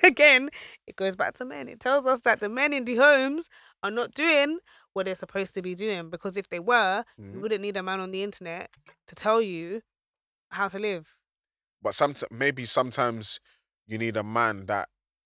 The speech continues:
Speaker 2: affirms the values that you're s-, beginning to see in life.
Speaker 1: Fathers should be doing that. Uncles should be doing that.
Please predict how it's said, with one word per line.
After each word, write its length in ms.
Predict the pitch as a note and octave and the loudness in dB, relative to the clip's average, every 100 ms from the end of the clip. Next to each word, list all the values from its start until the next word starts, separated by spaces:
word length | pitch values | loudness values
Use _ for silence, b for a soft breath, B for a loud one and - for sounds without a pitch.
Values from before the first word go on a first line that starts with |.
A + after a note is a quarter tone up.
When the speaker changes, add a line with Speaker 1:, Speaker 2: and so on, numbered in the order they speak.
| - | -12
Speaker 2:
affirms 640 | - - B2 G#2+ G2 - | -4 0 2 0 -4 -6
the 80 | G#2 | -8
values 520 | F#2 A2+ A2+ G#2+ G2 | 0 2 2 -2 -6
that 200 | - F#2+ - - | -4 -6 -8 -8
you're 140 | A2 | -4
s-, 140 | G#2 | -4
beginning 400 | - G#2+ A2+ G#2+ | -6 -10 -10 -10
to 120 | G2 G2+ | -8 -6
see 160 | A#2+ | -4
in 100 | G#2+ | -4
life. 260 | A2 G2+ - _ _ _ _ _ _ _ _ _ _ | -6 -8 -12 _ _ _ _ _ _ _ _ _ _
Speaker 1:
Fathers 340 | G#3 G#3 G3 F3+ | 0 2 2 -4
should 140 | F3+ | -6
be 100 | E3+ | -8
doing 260 | E3+ D#3+ D#3 | -12 -12 -14
that. 140 | - - | -20 -6
Uncles 360 | G#3+ G#3 F#3+ - | -6 -6 -10 -12
should 120 | F3 | -14
be 100 | F3 | -18
doing 280 | E3 D#3+ D#3 | -16 -18 -18
that. 180 | D3+ | -20